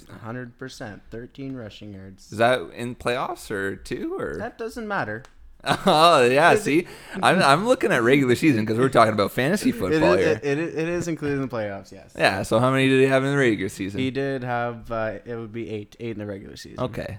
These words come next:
Speaker 1: So
Speaker 2: So, yeah,
Speaker 1: I, I,
Speaker 2: see,
Speaker 1: I think
Speaker 2: I
Speaker 1: I
Speaker 2: could
Speaker 1: put him right around, I, I, I'd have him at nine for, for this season. Uh,
Speaker 2: Yeah.
Speaker 1: maybe if, if we, if I were to set the over-under, I'd say nine and a half.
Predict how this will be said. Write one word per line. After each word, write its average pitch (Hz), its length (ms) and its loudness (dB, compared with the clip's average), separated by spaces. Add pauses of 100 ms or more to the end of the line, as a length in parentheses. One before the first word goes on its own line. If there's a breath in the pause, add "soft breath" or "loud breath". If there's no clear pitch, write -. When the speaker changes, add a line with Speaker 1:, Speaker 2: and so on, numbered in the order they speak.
Speaker 1:
So - 160 -2
Speaker 2:
So, 110 40 6
yeah, 110 100 6 (200)
Speaker 1:
I, 139 40 2
I, 143 40 2
Speaker 2:
see, 139 260 0
Speaker 1:
I 156 140 0
think 170 160 -4
Speaker 2:
I 151 40 4
Speaker 1:
I 135 40 -2
Speaker 2:
could 175 80 0
Speaker 1:
put 139 100 0
him 127 160 -2
right 117 140 -4
around, 104 880 -8
I, 117 140 -8 (280)
I, 226 120 -4 (140)
I'd 220 100 -4
have 208 140 -2
him 196 100 -4
at 151 80 -4
nine 113 320 -4
for, 113 240 -10 (100)
for 113 120 -10
this 107 160 -10
season. 123 380 -10 (440 soft breath)
Uh, 104 120 -10 (100)
Speaker 2:
Yeah. 196 160 -14 (180)
Speaker 1:
maybe 135 320 -6
if, 131 100 -6
if 131 160 -8
we, 135 120 -8
if 131 120 -10
I 151 120 0
were 175 80 -2
to 160 80 -8
set 160 160 -12
the 160 80 -12
over-under, 156 420 -12
I'd 131 140 -12
say 131 120 -12
nine 117 180 -12
and 110 80 -14
a - 20 -12
half. 113 280 -14